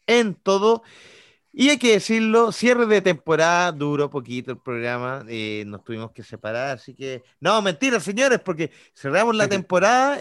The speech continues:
Speaker 1: y vamos a ir con logo nuevo.
Speaker 2: <laughs>
Speaker 1: Esa es la sorpresita que la vamos a subir desde los próximos capítulos. El plebiscito marca un antes y un después, eh, en nuestro podcast, así que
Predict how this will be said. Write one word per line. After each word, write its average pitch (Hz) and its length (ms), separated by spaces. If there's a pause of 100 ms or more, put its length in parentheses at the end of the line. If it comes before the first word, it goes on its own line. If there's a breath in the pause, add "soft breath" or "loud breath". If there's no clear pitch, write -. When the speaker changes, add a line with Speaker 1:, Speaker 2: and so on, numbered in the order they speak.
Speaker 1:
y 226 220
vamos 214 280
a 220 40
ir 240 100
con 185 260
logo 220 400
nuevo. 165 460
Speaker 2:
<laughs> 120 240
Speaker 1:
Esa 320 200
es 302 40
la 262 100
sorpresita 202 680
que 175 280
la 147 140
vamos 160 260
a - 40
subir 156 200
desde 151 300 (280 soft breath)
los - 120
próximos 147 340
capítulos. 190 580 (240)
El 185 140
plebiscito 180 520
marca 208 540
un 160 220
antes 202 680
y 147 140
un 165 180
después, 160 680 (440)
eh, 120 580
en 127 160
nuestro 139 300
podcast, 233 440
así 208 240
que 214 260